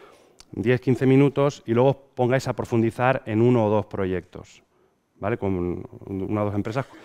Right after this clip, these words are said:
con más, con más detalle. Entonces, yo no sé, eh, también, normalmente los workshops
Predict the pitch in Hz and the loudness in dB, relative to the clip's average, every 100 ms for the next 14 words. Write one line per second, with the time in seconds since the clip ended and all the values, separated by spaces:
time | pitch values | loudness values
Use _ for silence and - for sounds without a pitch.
0 | - - - 104 110 104 - 107 110 101 | -20 -8 0 4 4 2 -2 2 2 0
1 | 87 87 82 - - - - - _ _ | -4 -6 -8 -12 -20 -20 -20 -20 _ _
2 | _ _ 104 131 127 110 127 139 151 147 | _ _ -2 0 -2 0 0 2 0 0
3 | - 135 131 127 123 - - 120 143 139 | 0 -2 0 0 0 -2 -2 2 4 2
4 | - _ - _ 120 123 147 160 113 131 | -4 _ -20 _ 2 4 4 4 4 4
5 | 156 185 175 - | 4 0 -2 -8